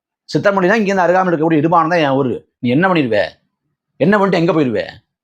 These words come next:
அப்படின்னு கடுமையா பேசுறேன். அங்க பேசினவன ஒரு, ஒரு மணி நேரம் முழுசா பேசி முடிச்சுட்டு நான் கிளம்பி வர்றேன்.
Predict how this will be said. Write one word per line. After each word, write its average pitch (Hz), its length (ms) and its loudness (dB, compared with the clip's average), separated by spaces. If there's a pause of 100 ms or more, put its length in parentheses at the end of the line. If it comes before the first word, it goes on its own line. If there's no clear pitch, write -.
(880)
அப்படின்னு 165 360 2
கடுமையா 170 300 2 (100)
பேசுறேன். 127 340 -2
அங்க 135 140 2 (100)
பேசினவன 180 420 2
ஒரு, 185 140 0
ஒரு 196 120 4
மணி 202 120 0
நேரம் 208 200 -2
முழுசா 165 300 0
பேசி 156 220 -2
முடிச்சுட்டு 123 360 -2 (500)
நான் 151 140 2
கிளம்பி 143 260 0
வர்றேன். - 200 -8